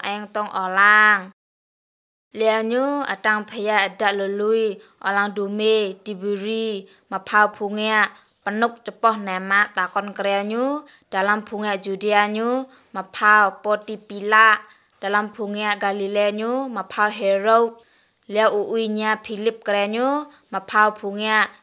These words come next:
itu dia tong teda khonit luteni kreanyu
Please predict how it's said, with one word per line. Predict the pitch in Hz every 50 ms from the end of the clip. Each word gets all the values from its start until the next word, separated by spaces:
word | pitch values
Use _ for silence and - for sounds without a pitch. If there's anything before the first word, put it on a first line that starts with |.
| _ _
itu | _ 220 214 - - 208 202 190
dia | 170 214 220 226 220 220 214 214 202 190 196 - _ _ _ _ _ _ _ _ _
tong | - 208 214 220 214
teda | 214 196 185 208 202 202
khonit | 208 - - 208 202 208 220 233 240 233 - _ _ _ _ _ _ _ _ _ 214
luteni | 202 220 220 220 220 214 214 220 226 233 240 233 226
kreanyu | 233 214 208 208 208 214 220 226 240 247 254 262 277 285